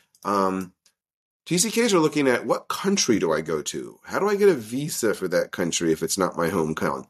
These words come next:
country?" You know, um, you know, ha-, what, what career am I gonna do is, becomes even more important, uh, because they don't have that sort of space to just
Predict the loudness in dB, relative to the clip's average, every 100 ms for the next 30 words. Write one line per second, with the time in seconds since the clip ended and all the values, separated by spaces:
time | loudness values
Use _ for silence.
0 | -4 -4 -2 -4 -4 -2 -2 -2 -2 -4
1 | -10 _ _ _ 0 4 6 6 4 0
2 | -2 -4 -8 _ _ _ -6 -4 -4 -6
3 | -12 -8 0 0 0 _ _ _ _ _
4 | _ _ _ _ -12 0 2 2 -8 -8
5 | -6 -2 2 4 4 2 0 0 -2 -2
6 | -2 -2 -4 -10 _ 0 4 6 4 2
7 | 0 0 0 2 4 2 0 -2 -8 -14
8 | _ _ -2 0 0 2 4 6 6 4
9 | 0 -2 0 -2 -2 -6 -8 -16 -20 _
10 | 0 2 2 -2 -2 -2 0 -2 0 -2
11 | -4 -10 0 4 4 2 -6 -16 -20 -20
12 | _ 0 2 2 2 2 2 0 -2 -2
13 | 2 2 2 0 -2 -2 -4 -4 0 2
14 | 2 -4 -8